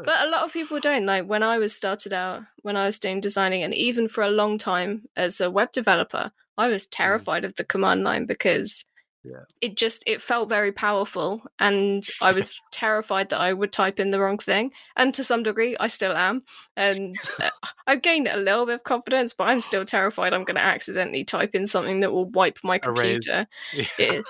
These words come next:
Speaker 1: it's not easy, but <laughs> somehow
Speaker 2: Yeah.
Speaker 1: I would manage to do it.
Speaker 2: I know. Um, trust me, I'm the same. I remember I wiped, uh, wiped someone's Git out when I was working on a, on a project, and they're like, "Oh, you deleted everything, but it's okay. We have it all backed up." And I'm like,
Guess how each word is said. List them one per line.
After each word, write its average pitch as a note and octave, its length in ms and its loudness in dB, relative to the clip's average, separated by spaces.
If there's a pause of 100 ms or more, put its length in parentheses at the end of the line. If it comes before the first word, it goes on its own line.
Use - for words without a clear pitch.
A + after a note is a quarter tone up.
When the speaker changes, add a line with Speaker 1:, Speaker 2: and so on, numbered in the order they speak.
(120)
Speaker 1:
it's - 120 -4
not D4 180 2
easy, A3+ 360 0
but G#3 240 0 (340)
<laughs> - 360 -6
somehow D4 380 0
Speaker 2:
Yeah. A3+ 60 2
Speaker 1:
I B3 40 0
would G#3+ 140 -6
manage G#3 320 2
to G3 60 -2
do G3+ 140 0
it. - 220 0 (600)
Speaker 2:
I B2+ 140 0
know. B2+ 140 4
Um, C3+ 320 -2
trust - 280 0
me, A#2+ 60 -2
I'm A#2+ 200 0
the G#2+ 100 -6
same. A#2 320 0
I C3+ 60 0
remember B2+ 260 0
I A#2 80 0
wiped, A2+ 520 -4
uh, D#3+ 240 -10
wiped A#2+ 260 -2
someone's G#2+ 360 0
Git A2+ 260 2
out G#2+ 320 -2 (480)
when B2 100 -6
I A#2 40 -2
was G#2+ 100 -4
working A#2+ 260 0
on A2 100 0
a, A#2 120 0
on A#2+ 120 -6
a G#2+ 60 -6
project, A2+ 460 0
and A2+ 100 -6
they're A2+ 80 -4
like, A2+ 160 -4
"Oh, C#3+ 80 -4
you A#2 140 2
deleted B2+ 340 0
everything, G#2+ 300 -2
but A#2+ 80 -2
it's A#2 100 0
okay. B2+ 260 0
We A2 100 0
have A#2 120 0
it A2+ 60 0
all A2 100 -2
backed G2+ 340 -10
up." A#2+ 200 -14 (720)
And A#2 100 0
I'm A#2 120 2
like, A2 320 -4